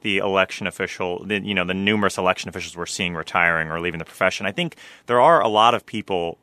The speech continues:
over the last two years who have seen, um, the kind of efforts to subvert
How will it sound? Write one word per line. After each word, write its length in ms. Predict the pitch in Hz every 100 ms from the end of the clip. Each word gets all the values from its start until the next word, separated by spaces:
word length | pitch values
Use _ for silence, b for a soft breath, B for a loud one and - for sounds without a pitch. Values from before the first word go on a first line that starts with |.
| -
over 140 | 95
the 80 | 90
last 260 | 92 90 -
two 120 | 90
years 300 | 85 87 -
who 40 |
have 100 | 92
seen, 520 | - 117 117 101 90 b b b -
um, 400 | 92 85 85 -
the 60 | -
kind 220 | - 101
of 320 | 85 - - -
efforts 420 | 110 110 101 -
to 120 | - 98
subvert 400 | - 80 104